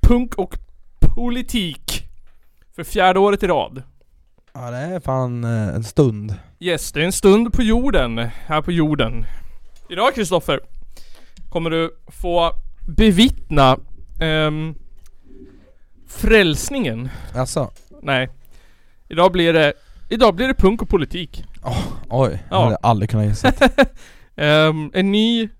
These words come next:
Speaker 1: eller en, en, en, en ny ga-, en, en gammal lek kommer tillbaka i ny form.
Speaker 2: Okej.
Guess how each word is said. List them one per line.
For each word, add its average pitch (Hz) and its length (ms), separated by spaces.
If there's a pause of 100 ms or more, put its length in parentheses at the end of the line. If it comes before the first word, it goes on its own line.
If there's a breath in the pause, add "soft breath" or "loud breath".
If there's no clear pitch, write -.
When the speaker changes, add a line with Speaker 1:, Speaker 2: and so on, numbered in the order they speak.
Speaker 1:
eller 175 220
en, 180 160
en, 165 380
en, 160 380
en 180 320 (180)
ny 214 420
ga-, 226 180
en, 208 180 (120)
en 208 140
gammal 226 420
lek 185 400
kommer 151 200
tillbaka 147 360
i - 20
ny 151 180
form. 123 300 (480)
Speaker 2:
Okej. 120 440